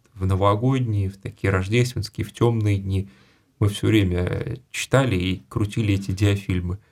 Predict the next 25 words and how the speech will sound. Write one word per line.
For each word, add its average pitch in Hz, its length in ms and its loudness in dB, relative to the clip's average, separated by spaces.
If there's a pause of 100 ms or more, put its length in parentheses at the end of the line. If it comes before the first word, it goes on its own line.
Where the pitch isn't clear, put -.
(200)
Куда 101 200 2
они 113 140 0
потом 113 380 0
подевались, 95 580 -2
я 98 80 0
не 104 120 2
помню. 90 460 -4 (680)
Но 101 760 4
вот 101 180 -4
именно 101 1000 0 (520)
Рождество 107 640 0
такое, 98 380 -2
девяностых, 104 800 0
тяжёлое 101 520 0
это - 180 -4
время, 107 420 0 (440)
запомнилось 98 680 2
мне 101 120 0
почему-то 101 460 -4
по 92 320 0
вот 92 140 -2
этим 101 320 0
вот 95 160 0 (460)
переводным 104 560 4
книжкам, 107 640 -4